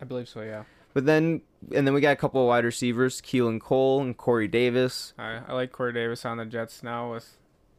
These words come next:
Speaker 1: the young quarterback, new offense, new head coach. Could be a good fantasy option.
Speaker 2: Could be a very viable fantasy option there. I mean, Corey Davis, yeah, he was a first-round pick how many years back? He,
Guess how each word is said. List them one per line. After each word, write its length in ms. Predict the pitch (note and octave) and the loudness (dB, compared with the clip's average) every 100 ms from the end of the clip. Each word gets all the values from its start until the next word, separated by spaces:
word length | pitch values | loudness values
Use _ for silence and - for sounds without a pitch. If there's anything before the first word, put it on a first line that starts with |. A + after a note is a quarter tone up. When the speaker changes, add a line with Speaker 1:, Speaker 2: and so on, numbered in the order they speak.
| _ | _
Speaker 1:
the 80 | B2 | -8
young 220 | A#2+ B2 | -6 -8
quarterback, 840 | - B2+ B2+ B2+ B2+ B2+ C3 - _ - _ _ - | -4 -4 -2 -4 -2 0 -2 -6 _ -20 _ _ -6
new 220 | B2+ C3+ | -2 2
offense, 680 | C3 C3 - C3+ C3 C3 - | 2 2 0 -4 -4 -6 -8
new 100 | C3 | -6
head 180 | C3 B2+ | -6 -6
coach. 560 | B2+ B2+ C3+ - - - _ _ - | -6 -6 -6 -14 -18 -20 _ _ -8
Could 180 | C3+ | -6
be 180 | C3+ C#3+ | -2 -2
a 200 | D3+ D3+ - _ _ | 0 -2 -8 _ _
good 180 | - D#3 | -4 0
fantasy 360 | - E3 F3 D#3+ | 2 2 4 2
option. 460 | F3 B3+ - A2+ - | 2 0 -6 -12 -2
Speaker 2:
Could 160 | C#3+ B2+ | 2 4
be 120 | C3 | 4
a 40 | |
very 300 | A#2 C3+ C#3 | 4 4 4
viable 500 | A#2+ A#2+ A#2 G#2+ A2 | 4 4 4 2 0
fantasy 480 | - A#2 A2+ - A2+ | 0 0 0 0 2
option 360 | G#2+ A2 A#2 A2 | 2 0 -4 -2
there. 220 | G#2+ G#2 | 0 0
I 60 | |
mean, 240 | G2+ G2+ G#2 | 0 -4 -4
Corey 240 | - A#2 | 0 2
Davis, 340 | A2+ A#2+ B2 - | 2 0 -2 0
yeah, 140 | C3+ | 2
he 80 | A2 | 2
was 140 | A2 | 0
a 40 | G#2+ | -4
first-round 680 | - B2 A#2 - A2+ G#2 | -2 0 0 -2 -2 -2
pick 320 | - B2+ C3+ - | -2 0 0 -2
how 140 | A2+ | -4
many 160 | G#2+ G2+ | -4 -4
years 180 | G2+ - | -6 0
back? 340 | A#2 C#3 D#3 | 2 2 -2
He, 280 | B2 A2+ | -6 -6